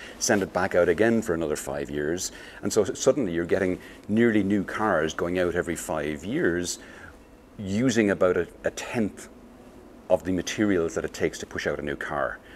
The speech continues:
So an incredibly sustainable model. It's a really exciting time. And of course, what it means for us as consumers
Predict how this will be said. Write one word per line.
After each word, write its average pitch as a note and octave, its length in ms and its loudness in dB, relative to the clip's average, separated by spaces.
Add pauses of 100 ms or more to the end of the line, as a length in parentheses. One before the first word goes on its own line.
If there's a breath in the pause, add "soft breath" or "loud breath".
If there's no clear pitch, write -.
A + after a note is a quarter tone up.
(160 loud breath)
So G#2+ 140 -2
an G2 100 0
incredibly G2+ 680 2
sustainable C2+ 560 -8
model. B1+ 320 -8
It's C#2+ 100 -16
a E2 60 -6
really F2+ 420 -2
exciting D2 420 -6
time. C#2+ 220 -6
And F2+ 80 -4
of F#2 60 -8
course, - 240 0
what G#2+ 80 2
it A2 100 -2
means G#2+ 220 -2
for F#2 180 -2
us G#2+ 200 0
as G2+ 100 -6
consumers F2+ 720 -6